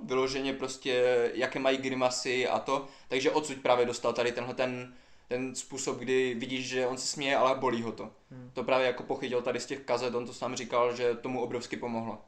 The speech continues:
Speaker 2: Hmm.
Speaker 1: se do toho dostat. A pak třeba i dělali, eh, jako konkrétně ti dva, Joaquin Phoenix a Todd, eh, Todd Phillips, eh, dě-, dělali průzkum,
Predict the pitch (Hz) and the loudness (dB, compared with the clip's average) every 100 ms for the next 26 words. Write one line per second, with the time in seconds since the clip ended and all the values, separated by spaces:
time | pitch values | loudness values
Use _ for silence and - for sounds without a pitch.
0 | - 123 123 - 113 117 120 117 - 107 | -14 -14 -12 -4 -2 0 0 0 -6 -10
1 | - _ - - - 117 117 113 113 - | -12 _ -20 -14 -2 2 4 2 -2 -20
2 | _ _ - 123 - 135 127 131 123 127 | _ _ -2 -2 -2 -2 4 4 4 0
3 | 127 127 123 127 127 - - - - - | -2 -2 -2 -6 -10 -16 -18 -20 -20 -14
4 | 123 117 131 127 127 127 123 120 - - | -10 -2 4 6 6 2 0 -2 -6 -6
5 | 120 113 110 113 131 127 120 127 123 117 | -2 -2 -4 -12 -10 -4 -4 -4 -8 0
6 | 113 127 - 127 127 120 127 120 - 117 | 2 2 2 -2 -2 -8 -6 -6 -2 -2
7 | 117 - 120 120 - - 107 110 110 113 | -2 0 0 -2 -14 -6 -4 -2 -2 -2
8 | 113 110 107 - - - - - _ - | -2 -6 -10 -20 -20 -20 -20 -20 _ -8
9 | 117 - 123 135 135 123 113 113 110 - | -8 -6 -4 -4 -6 -6 -2 -2 -4 -8
10 | - - 117 127 120 127 123 123 123 - | -20 -20 -6 -2 0 2 2 4 0 -2
11 | 143 135 - 147 147 151 151 | -6 -6 -8 -4 -2 -2 -4